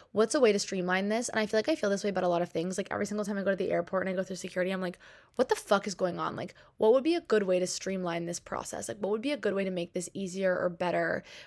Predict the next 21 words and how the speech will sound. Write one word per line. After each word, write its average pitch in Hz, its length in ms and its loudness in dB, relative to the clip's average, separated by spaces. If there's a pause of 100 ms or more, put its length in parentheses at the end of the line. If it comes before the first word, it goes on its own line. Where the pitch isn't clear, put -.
or 208 120 6
what 196 140 4
have 170 260 0
you?" 214 180 6
And 226 120 0
I'm 233 80 0
like, 233 180 0 (140)
"They 247 160 10
had 202 460 0
to 233 80 4
have 208 120 6
thought - 200 0
about - 240 -2
that." 65 260 0 (460)
Do 247 80 -2
you - 20 0
know 262 60 2
what 262 80 2
I 247 40 2
mean? 233 220 2
Like, 202 160 0